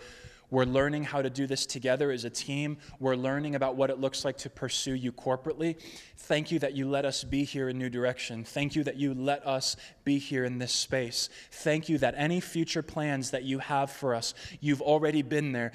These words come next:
so we will not fear and we will be anxious for nothing. Thank you that financial provision is not our concern and is not our problem because you are already there. My future is a memory to you,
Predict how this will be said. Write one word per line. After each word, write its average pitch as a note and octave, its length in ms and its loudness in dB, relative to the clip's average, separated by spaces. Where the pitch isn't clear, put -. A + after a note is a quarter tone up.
so - 240 4
we C#3+ 200 4
will C3+ 200 0
not C#3 260 0
fear E3 440 2
and D3+ 200 0
we C#3 80 4
will C3+ 140 0
be C#3 160 0
anxious D3+ 460 -2
for - 180 -4
nothing. C3+ 480 0
Thank D#3 320 -2
you D#3+ 80 4
that D3+ 140 2
financial D#3 800 0
provision C#3+ 600 2
is C#3 180 2
not C#3+ 220 2
our C3+ 100 4
concern D#3+ 680 0
and C3+ 120 0
is B2+ 100 -2
not C#3 200 2
our B2+ 100 4
problem C#3+ 500 2
because B2+ 300 -4
you C3+ 140 2
are C#3 100 6
already C3+ 260 2
there. C3 180 4
My C3 200 -2
future F3+ 500 -2
is D#3 120 0
a D#3 40 -4
memory D3 460 -2
to - 160 -8
you, A2+ 180 -2